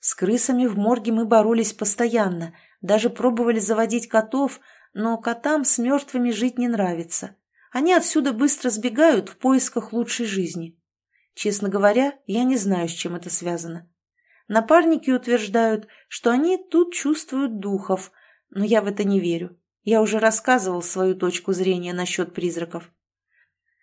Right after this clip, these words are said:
Скорее всего, мы их просто недостаточно хорошо кормили, надеясь на то, что они будут сыты пойманными крысами.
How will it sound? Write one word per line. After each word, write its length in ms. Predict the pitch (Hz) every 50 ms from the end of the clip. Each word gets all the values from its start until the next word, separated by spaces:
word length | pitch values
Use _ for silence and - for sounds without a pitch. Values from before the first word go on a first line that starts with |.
| _ _
Скорее 460 | - - - 226 226 226 226 226 214
всего, 500 | 208 - - 196 185 202 262 311 311 311 - _ -
мы 240 | 220 254 339 359
их 160 | 320 - - -
просто 360 | 226 254 320 320 - - 269
недостаточно 800 | 240 240 202 190 196 196 - - 254 294 - 294 - - - 220
хорошо 440 | 214 - 202 190 190 190 - 247 254
кормили, 680 | - - 214 190 185 180 185 185 180 180 180 180 _ _ _ _ _ -
надеясь 540 | 190 196 196 196 196 208 202 196 196 -
на 120 | 196 190 190
то, 220 | 190 - 240 247
что 240 | 240 - - - 185
они 200 | 190 196 202 208
будут 300 | 196 196 202 208 202 202
сыты 300 | - - 220 214 208 190
пойманными 600 | 196 - 202 208 190 185 185 185 185 190 190 190
крысами. 640 | 190 - 190 190 190 196 - 185 175 180 175 - _